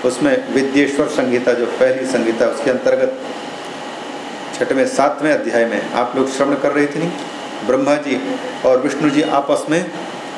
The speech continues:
टकरा गए। वही कथा जो कि तो थोड़ा सा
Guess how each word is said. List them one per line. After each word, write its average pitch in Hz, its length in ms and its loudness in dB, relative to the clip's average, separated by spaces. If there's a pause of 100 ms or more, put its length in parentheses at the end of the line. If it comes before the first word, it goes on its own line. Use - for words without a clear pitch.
(420)
टकरा 151 280 4
गए। 104 280 -2 (1400)
वही 165 240 2
कथा 135 500 0
जो 185 120 4
कि 180 140 2
तो 151 180 0
थोड़ा 196 340 2
सा - 360 0